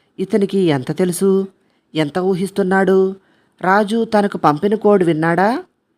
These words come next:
విన్నా డీకోడ్ చేయగలడా? ఎలా చేయగలడు? ఆ కోడ్ తనకు, రాజుకు, ఇండియన్ స్పెషల్ బ్రాంచ్ ఏజెంట్లకు మాత్రమే తెలుసు అనుకున్నాడే.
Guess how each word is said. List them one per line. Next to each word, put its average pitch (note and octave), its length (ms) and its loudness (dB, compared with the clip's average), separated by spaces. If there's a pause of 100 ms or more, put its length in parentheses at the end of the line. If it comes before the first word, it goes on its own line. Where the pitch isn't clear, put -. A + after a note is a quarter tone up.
(260)
విన్నా G#3 640 0
డీకోడ్ F3 580 0
చేయగలడా? G#3+ 600 4 (840)
ఎలా D#3 300 -2
చేయగలడు? F3+ 600 0 (460)
ఆ F#3 140 -4
కోడ్ F3+ 340 2
తనకు, E3+ 480 -4
రాజుకు, F3 640 0 (1500)
ఇండియన్ A3+ 400 2
స్పెషల్ G3+ 380 -4
బ్రాంచ్ G#3 440 2
ఏజెంట్లకు F3+ 640 0
మాత్రమే F3 540 -2
తెలుసు F3 340 -2
అనుకున్నాడే. F3 760 2